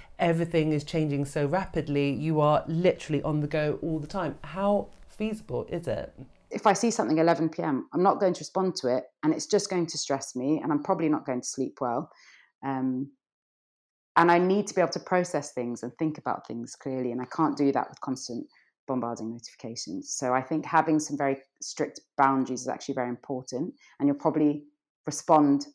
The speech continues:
Speaker 2: better, concentrate better on what you've read, produce better work overall. And I think technology does have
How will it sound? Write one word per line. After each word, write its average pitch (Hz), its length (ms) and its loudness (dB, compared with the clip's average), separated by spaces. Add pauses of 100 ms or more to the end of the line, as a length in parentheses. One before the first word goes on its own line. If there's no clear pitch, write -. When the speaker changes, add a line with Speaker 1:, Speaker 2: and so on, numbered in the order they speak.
(160)
Speaker 2:
better, 131 580 2
concentrate 147 500 -2
better 131 280 -6
on 127 100 -6
what - 140 -8
you've 120 200 -10
read, 123 320 -4 (320)
produce 131 340 -2
better 131 280 -8
work 123 560 -2
overall. 120 580 -8 (240)
And 170 200 4
I 185 40 2
think 220 420 0 (800)
technology 220 560 0
does 190 300 2
have 175 320 2